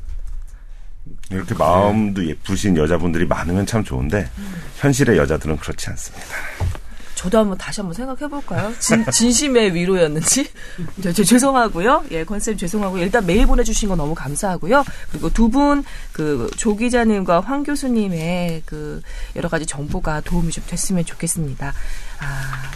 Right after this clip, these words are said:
Speaker 3: 예. 감사합니다. 두 번째 사연 넘어갈게요. 아, 이분은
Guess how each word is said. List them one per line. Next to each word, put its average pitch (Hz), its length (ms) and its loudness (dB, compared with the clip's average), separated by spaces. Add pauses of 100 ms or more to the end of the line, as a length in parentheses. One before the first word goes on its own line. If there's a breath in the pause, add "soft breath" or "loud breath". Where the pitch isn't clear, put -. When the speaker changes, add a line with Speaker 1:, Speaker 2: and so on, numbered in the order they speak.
Speaker 3:
예. 170 180 0 (400 loud breath)
감사합니다. 156 720 -2
두 220 140 -2
번째 302 240 2
사연 254 200 2
넘어갈게요. 175 800 0 (2000 soft breath)
아, 185 220 -2
이분은 269 800 2